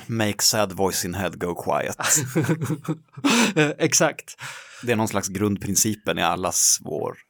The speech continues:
Speaker 1: våra träningsliv.
Speaker 2: <laughs> Ja, pre-, vi har en rätt pragmatisk syn på träning. Och det är liksom att, eh, det är som den, eh, Riptos, eh, eh, citat att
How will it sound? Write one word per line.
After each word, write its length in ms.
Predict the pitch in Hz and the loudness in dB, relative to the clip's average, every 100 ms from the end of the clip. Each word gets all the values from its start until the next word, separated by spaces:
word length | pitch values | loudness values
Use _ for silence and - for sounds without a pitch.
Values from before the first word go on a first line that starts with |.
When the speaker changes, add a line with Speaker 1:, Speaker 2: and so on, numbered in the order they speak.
| - 127 | -2 0
Speaker 1:
våra 100 | - | 2
träningsliv. 580 | 107 95 - - - - | 2 0 -2 -4 -6 -10
Speaker 2:
<laughs> 60 | - _ _ _ _ _ _ _ _ - | -20 _ _ _ _ _ _ _ _ -8
Ja, 260 | 156 180 170 | 2 2 4
pre-, 120 | 160 | 4
vi 140 | 160 | 6
har 120 | 160 | 6
en 180 | 160 165 | 6 6
rätt 200 | 151 - | 4 2
pragmatisk 680 | - 131 151 156 156 127 - | 0 2 4 4 2 -4 -2
syn 400 | - 160 127 123 | 2 4 2 -2
på 220 | 127 120 | -4 -4
träning. 640 | 120 127 123 127 127 135 123 _ - | -4 -4 -2 -4 -6 -8 -12 _ -6
Och 100 | 135 | 0
det 80 | |
är 60 | 135 | 2
liksom 340 | 131 127 131 | 2 -2 0
att, 320 | 123 127 - 131 | 0 -2 -8 -4
eh, 280 | 127 123 | -2 0
det 240 | 135 139 135 | -2 0 -2
är 60 | |
som 240 | 131 135 127 | 0 -2 0
den, 340 | 127 123 123 | 0 0 -2
eh, 220 | 127 127 | -2 2
Riptos, 1000 | 147 160 - - 151 131 127 123 - - | 2 2 -4 -2 2 2 2 0 0 0
eh, 260 | 127 120 120 - _ _ _ - 139 | -2 -2 -6 -10 _ _ _ -6 -4
eh, 320 | 131 127 127 | -2 -2 -4
citat 640 | 131 - 131 139 131 131 135 | -2 -4 -2 -2 -2 -4 -4
att 200 | 117 | -4